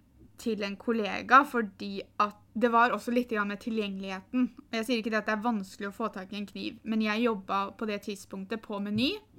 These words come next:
Hadde alltid en sånn tapetkniv i lomma når jeg var på jobb, fordi vi drev og satte opp varer, og det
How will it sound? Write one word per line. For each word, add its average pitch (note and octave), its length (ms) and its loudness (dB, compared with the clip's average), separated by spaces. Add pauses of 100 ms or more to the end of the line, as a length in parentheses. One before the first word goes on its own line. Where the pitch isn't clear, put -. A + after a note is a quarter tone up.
(500)
Hadde A#3+ 280 4 (200)
alltid C4+ 880 -2
en A#3+ 140 -2
sånn A3 200 0
tapetkniv G#3+ 800 -4
i A3+ 120 -2
lomma G3 280 -2
når G#3 140 -2
jeg G3+ 100 -2
var F#3 160 -4
på G#3+ 100 -6
jobb, C4+ 240 0
fordi A#3+ 280 -2
vi G#3 100 -4
drev G3 200 -2
og G3 40 -12
satte A3 240 -6
opp F#3+ 80 -10
varer, G3+ 340 -2
og G#3 80 -6
det G3 140 -4